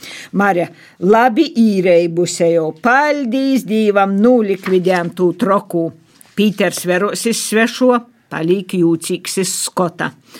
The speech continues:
Pīters: "Es laikam jū nūsytu." Aņa: "Kū?" Izastoj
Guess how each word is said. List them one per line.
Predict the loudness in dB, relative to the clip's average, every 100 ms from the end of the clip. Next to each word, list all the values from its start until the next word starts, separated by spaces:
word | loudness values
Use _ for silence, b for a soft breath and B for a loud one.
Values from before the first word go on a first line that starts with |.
| B B B _
Pīters: | -4 -2 -4 -4 -10 -8
"Es | -6 -6 -6
laikam | -4 -4 -4 -4 -4
jū | -4 -4 -2
nūsytu." | -2 -2 -2 -6 -8 -8 -12 -12 b b b b -8
Aņa: | -4 -4 -4 -6 -10 -12
"Kū?" | 2 6 8 6 4 -4 b b b b _ -4
Izastoj | -2 -2 -2 -2 -2 -4